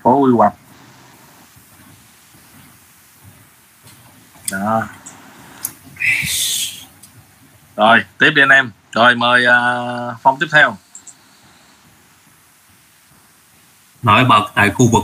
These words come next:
Speaker 2: quận tư là con đường Bến Vân Đồn, nơi không chỉ được xem là dải long mạch đắt giá với ba mặt giáp sông. Bến Vân Đồn là cung đường xanh yên tĩnh, đối diện khu trung tâm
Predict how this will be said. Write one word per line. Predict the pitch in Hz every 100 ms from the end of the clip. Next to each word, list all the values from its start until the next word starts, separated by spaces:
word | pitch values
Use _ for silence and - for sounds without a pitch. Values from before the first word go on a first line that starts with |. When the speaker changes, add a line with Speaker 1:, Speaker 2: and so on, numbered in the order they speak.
| 104
Speaker 2:
quận | 101
tư | 104 120 117 110
là | 101
con | 98 113
đường | 104 95
Bến | 95 131
Vân | 127 113
Đồn, | 101 98 92 - - - - _
nơi | 117 117 117
không | 110 110
chỉ | 104 110
được | 101
xem | - 120 110
là | 110 98
dải | 92 92 98
long | 127 113
mạch | 110 98
đắt | 113 - -
giá | 113 120 151 160 - -
với | 120 131
ba | 120
mặt | 110 95 113
giáp | 117
sông. | - 127 113 107 - - - - -
Bến | 151
Vân | 147 123
Đồn | 120 104 101
là | 104
cung | 117 117
đường | 110 101
xanh | 98 120 117
yên | 120 117
tĩnh, | 107 95 110 151 -
đối | 123 143
diện | 117 101
khu | 98 123 120
trung | 113
tâm | 113 110